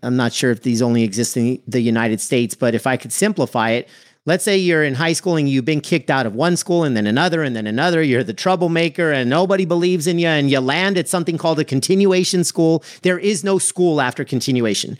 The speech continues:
If you screw that one up, the thought and prayer is, "Please do not go become a statistic on the street."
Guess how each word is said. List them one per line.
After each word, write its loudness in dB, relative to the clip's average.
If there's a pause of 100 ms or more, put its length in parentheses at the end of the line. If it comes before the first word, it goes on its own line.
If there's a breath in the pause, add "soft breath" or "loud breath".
(200 loud breath)
If -2
you 2
screw 2
that 0
one 0
up, -2 (840 soft breath)
the -2
thought -2
and -6
prayer 0
is, -2
"Please 0
do 2
not 0
go 2
become -2
a 2
statistic -2
on 2
the 0
street." -4